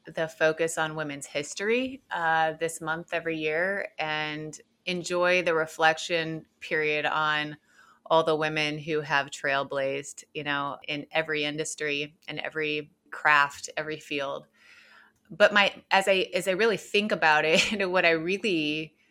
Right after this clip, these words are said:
hope for our future is that the female part isn't such a qualifier because there's so much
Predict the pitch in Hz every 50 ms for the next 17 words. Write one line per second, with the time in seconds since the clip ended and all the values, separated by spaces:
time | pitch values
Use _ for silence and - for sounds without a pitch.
0 | _ _ _ - - - - 220 214 190 165 151 151 151 - _ - - 170 165
1 | - - 151 151 151 - - - 185 180 175 - - 151 143 143 143 143 143 143
2 | 143 143 _ _ _ _ _ _ _ _ _ - 170 160 160 156 151 - - 156
3 | 151 151 151 151 147 147 151 - - _ _ _ _ _ _ _ _ _ _ _
4 | - 180 165 - - - 208 214 220 214 214 202 180 170 165 170 - - 185 170
5 | 165 170 165 151 - - _ _ - 170 165 170 170 160 - - - 175 160 -
6 | - 151 139 - - - - - 156 151 156 170 180 175 - 208 202 202 208 214
7 | 208 180 170 156 - - 165 156 - - 156 151 156 151 - - - 175 165 160
8 | 160 156 160 156 160 160 - - - - - - -